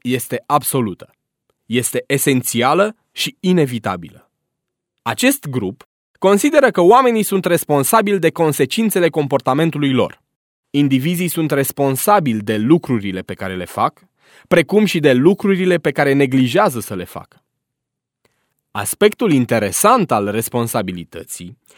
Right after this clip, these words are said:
este că măsura în care acceptați responsabilitatea și vă îndreptați atenția către dumneavoastră este direct proporțională cu măsura în care ceilalți vor dori să vă ajute.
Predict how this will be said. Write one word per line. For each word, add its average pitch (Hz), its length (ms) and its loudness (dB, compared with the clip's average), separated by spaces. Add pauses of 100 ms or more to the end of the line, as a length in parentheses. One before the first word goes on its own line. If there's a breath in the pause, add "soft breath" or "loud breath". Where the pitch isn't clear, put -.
(200 soft breath)
este 151 300 2
că 147 140 2
măsura 196 520 2
în 139 100 0
care 120 200 0
acceptați 113 640 -2
responsabilitatea 123 1000 -2
și 113 140 -6
vă 110 120 -4
îndreptați 107 500 -2
atenția 135 380 -2
către 104 280 -6
dumneavoastră 98 800 -8 (480 soft breath)
este 214 360 4
direct 170 340 4
proporțională 143 720 2
cu 131 120 -4
măsura 156 480 2
în 127 160 -4
care 131 200 0
ceilalți 120 800 0
vor 120 240 2
dori 117 220 0
să 139 160 0
vă 117 120 -2
ajute. 110 480 -4